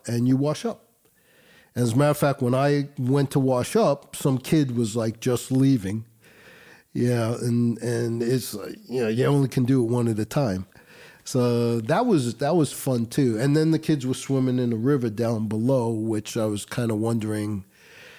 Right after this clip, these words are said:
about the parasites and snakes and things, but we ended up swimming together. I mean, all of us ended up swimming in the river.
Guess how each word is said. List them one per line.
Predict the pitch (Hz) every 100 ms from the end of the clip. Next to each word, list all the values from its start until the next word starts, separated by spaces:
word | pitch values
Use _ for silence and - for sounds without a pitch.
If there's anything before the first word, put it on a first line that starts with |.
| - - _ _
about | - 101 104
the | 95
parasites | - 113 110 - 110 104 98
and | 92
snakes | - 123 120 -
and | 120
things, | 120 123 113
but | 113
we | 113 123
ended | 123 120 113
up | 117
swimming | - 170 180 139
together. | - 107 104 95 117 - _ _
I | 117
mean, | 120 120
all | 123 131 120
of | 87
us | - - -
ended | 107 107
up | 101
swimming | - 123 113 104
in | 98
the | 98
river. | 104 110 95